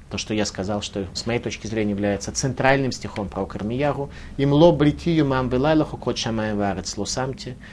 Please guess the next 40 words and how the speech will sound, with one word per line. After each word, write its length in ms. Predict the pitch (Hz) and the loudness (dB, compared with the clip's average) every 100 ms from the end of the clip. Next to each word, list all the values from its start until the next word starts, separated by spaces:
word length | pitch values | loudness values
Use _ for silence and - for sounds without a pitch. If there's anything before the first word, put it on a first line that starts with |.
| - | -2
«Если 280 | 135 139 147 | 2 2 4
не 100 | 147 | 4
завет 420 | 131 127 143 143 | 6 6 6 4
мой 160 | 135 120 | 2 2
днем 320 | 113 120 113 | 2 0 0
и 60 | 113 | 0
ночью, 400 | 139 143 - 127 | 0 -2 -4 -2
то 140 | 113 | -2
завета 460 | 104 107 123 127 - | 0 0 -2 -4 -8
неб-, 300 | 135 120 104 | -4 -4 -4
неба 460 | 127 123 127 123 117 - | -2 2 2 2 -2 -4
и 60 | 117 | -4
земли 420 | 104 110 123 143 | -2 -2 0 -2
я 280 | 104 110 107 | -2 -2 -2
бы 180 | 110 - - | -4 -8 -6
не 140 | 117 | -4
дал». 240 | 92 76 - - - | -4 -6 -8 -16 0
То 60 | |
есть 100 | 127 | 2
законы 360 | 131 131 185 180 | 2 6 6 6
в 40 | |
этом 220 | 151 139 139 | 4 0 0
мире, 240 | 160 156 | 2 2
мир 320 | 139 160 160 | 4 6 6
существует 640 | - 127 123 - 151 160 | 2 -4 -4 -4 0 0
только 200 | 151 104 | -2 -4
до 120 | 104 92 | -2 -2
тех 200 | 85 - | -4 0
пор, 200 | 135 139 | -2 -2
пока 420 | 110 101 98 104 - - - | -6 -2 -2 -4 -14 -20 -6
человек 580 | - 147 131 120 151 127 | 2 4 4 4 0 -2
в 40 | |
условиях 520 | 117 - 113 110 107 | -6 0 0 0 -2
дня, 420 | 104 123 139 151 - - - - - | 0 2 2 2 -2 -12 -20 -20 -12
когда 280 | 107 104 | -4 0
Бог 220 | 101 110 113 | 0 0 0
виден, 340 | 131 135 123 - | -2 -2 -4 0
и 80 | 139 | 2
ночи, 380 | 139 143 - | 4 4 2
когда 480 | - 98 92 98 98 | -2 -4 0 0 -2